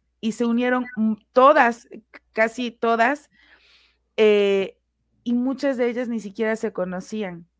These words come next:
pero conocían a su depredador y le creyeron a las otras chicas y entonces se apoyaron entre ellas.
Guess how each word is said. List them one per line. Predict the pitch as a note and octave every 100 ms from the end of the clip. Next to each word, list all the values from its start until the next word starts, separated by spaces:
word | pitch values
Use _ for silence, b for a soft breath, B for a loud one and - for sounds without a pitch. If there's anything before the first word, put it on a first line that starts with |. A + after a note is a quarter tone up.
| _ -
pero | G#3+ G#3 G3
conocían | G#3+ G#3 F#3+ F#3+ - A#3+ A3 F#3+
a | F#3
su | F#3+
depredador | F3+ F3 F#3 F3+ F3+ F3 F#3+ G3 -
y | A3
le | G#3+ G3+
creyeron | G3+ G#3 G3 G3 A#3+ C#4
a | A#3
las | F#3 F#3 G3+
otras | G3 G3+ G3+
chicas | - G3 - F3+ G3
y | -
entonces | G3 F#3 G3 G3+ G3+
se | G3+
apoyaron | F3+ - F#3 F3 G3 G3 F3+
entre | E3+ E3+ E3+ F3+
ellas. | - G#3 -